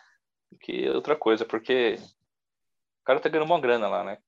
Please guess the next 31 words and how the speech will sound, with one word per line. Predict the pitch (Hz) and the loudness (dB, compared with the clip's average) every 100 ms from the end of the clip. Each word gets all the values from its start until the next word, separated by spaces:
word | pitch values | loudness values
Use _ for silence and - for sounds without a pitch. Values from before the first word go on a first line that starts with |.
| _ _ _ _ _ _ _ _ | _ _ _ _ _ _ _ _
Então, | - 110 139 | -12 -10 -10
e | 135 | -2
geralmente | 143 143 151 | 0 2 0
os | 156 | -4
caras | - 147 143 | 0 2 2
saem | 139 | 2
da | 143 | 2
China | 131 143 147 | -2 -6 -8
quando | - 165 | -8 -2
já | 170 | -2
tá | 175 175 185 143 _ | 0 -2 -2 -6 _
meio | 113 127 | -6 -4
velho, | 117 101 123 123 104 | 0 2 4 2 -2
que | - | -8
nem | 110 | -14
o | 120 | -6
Renato | 110 113 | -4 -2
Augusto. | 104 98 - - _ _ _ _ _ _ _ _ | -4 -4 -10 -12 _ _ _ _ _ _ _ _
Já | - | -6
ganhou | 104 117 | 0 2
uma | 131 123 | 2 4
grana | 117 123 | 4 4
lá, | 113 117 123 120 | 4 4 4 2
já | |
tá | 113 110 | -2 -4
com | |
uma | 113 | -4
certa | - 113 120 | -4 -2 0
idade, | 101 110 135 123 | 2 2 2 -4
então, | 117 - 143 | -10 -8 -6
mano, | 127 | -6